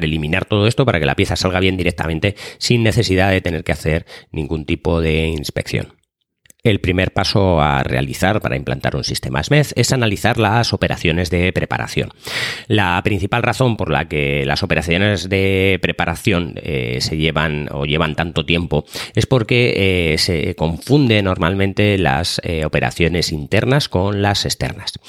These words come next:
Muchas operaciones que podrían realizarse mientras la máquina está todavía en funcionamiento no se realizan hasta que la máquina no esté parada. Antes de comenzar a implantar un sistema smeth, es necesario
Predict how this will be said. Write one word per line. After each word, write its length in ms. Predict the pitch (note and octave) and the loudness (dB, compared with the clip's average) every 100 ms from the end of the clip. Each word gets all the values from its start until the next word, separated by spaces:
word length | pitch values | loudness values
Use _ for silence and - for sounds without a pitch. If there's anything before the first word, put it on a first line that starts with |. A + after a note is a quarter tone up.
| - - | -8 -6
Muchas 360 | - A2 A#2+ G#2+ | 0 2 2 2
operaciones 520 | A2 G2 - A#2+ G2 | 2 0 2 2 2
que 120 | - | 0
podrían 320 | F#2+ E2 G2 E2+ | -2 2 2 2
realizarse 480 | E2+ F2 G2 - | 0 0 0 0
mientras 340 | D#2+ D2+ D2+ D2 | 0 0 -2 -2
la 60 | |
máquina 340 | C2+ A2 A#2+ C2+ | -2 0 0 0
está 220 | - F#2 | 0 -2
todavía 400 | F2 E2 F#2 G2 | 0 0 2 2
en 80 | E2 | 0
funcionamiento 600 | G2 G#2 G2+ A2 A2+ A2+ | -2 0 2 2 2 2
no 160 | A2 G#2+ | 2 2
se 120 | G2 | 2
realizan 460 | F2 F2 G2+ G2 | 2 0 2 0
hasta 180 | G2+ - | 2 0
que 80 | E2 | 0
la 100 | C2 | 0
máquina 320 | C#2+ - F2 | 0 0 0
no 120 | F2 | 0
esté 220 | C2+ - C2+ C2+ C2 B1+ | -2 -2 -2 0 -2 -2
parada. 380 | - C2 C2 - - - - - | -2 -2 -2 -4 -10 -8 -8 -4
Antes 260 | G#2 G2+ A2+ | 0 2 4
de 300 | B2+ A#2+ A2 | 4 4 2
comenzar 540 | A2 G#2+ G2+ A2 F#2+ - D#2 | 2 0 2 0 0 -6 -8
a 160 | D2 D#2+ | -6 -6
implantar 440 | D#2 D2 D#2 D#2+ | -4 -4 -2 -2
un 60 | F#2+ | -2
sistema 380 | F#2+ G#2 F2 | -2 -2 -2
smeth, 260 | E2 C3+ E3 | 0 0 0
es 120 | - C3+ | -2 0
necesario 540 | C#3 C3+ C3 C3 D3 | 0 2 2 2 0